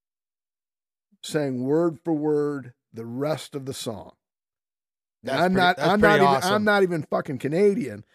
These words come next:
Speaker 1: and I got goosebumps. And it, you gotta check it out. It's that, that series, like I said, sports is segment two.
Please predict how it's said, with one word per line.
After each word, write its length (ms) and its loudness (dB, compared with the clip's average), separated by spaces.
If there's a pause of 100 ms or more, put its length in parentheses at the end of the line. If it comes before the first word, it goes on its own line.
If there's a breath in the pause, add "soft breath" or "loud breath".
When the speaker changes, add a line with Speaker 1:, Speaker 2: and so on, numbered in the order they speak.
(140)
Speaker 1:
and 140 -2
I 80 0
got 220 -6
goosebumps. 680 -12 (1120)
And 600 -2 (920)
it, 180 -12 (340)
you 160 -4
gotta 380 2
check 340 -2
it 80 0
out. 280 -2 (140)
It's 340 -8
that, 180 -2
that 200 0
series, 380 0
like 220 -4
I 20 -14
said, 260 -4
sports 400 -4
is 100 -6
segment 380 -6
two. 340 -2